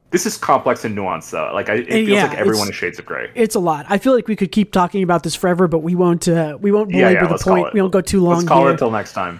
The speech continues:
Speaker 2: Yeah, I mean, tons of cool stuff. Any, any final, final thoughts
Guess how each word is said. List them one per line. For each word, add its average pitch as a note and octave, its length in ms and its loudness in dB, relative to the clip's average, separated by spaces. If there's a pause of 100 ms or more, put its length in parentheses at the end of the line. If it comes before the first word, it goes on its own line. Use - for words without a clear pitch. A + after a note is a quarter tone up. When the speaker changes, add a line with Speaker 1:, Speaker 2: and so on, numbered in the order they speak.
(140)
Speaker 2:
Yeah, F3+ 380 2
I A3 80 0
mean, G#3 380 0
tons C4+ 260 0
of - 60 -8
cool G#3+ 140 0
stuff. F3 320 -2
Any, C4 360 4
any A#3 260 2
final, G#3 480 -2
final F#3 360 0
thoughts D#3+ 380 -2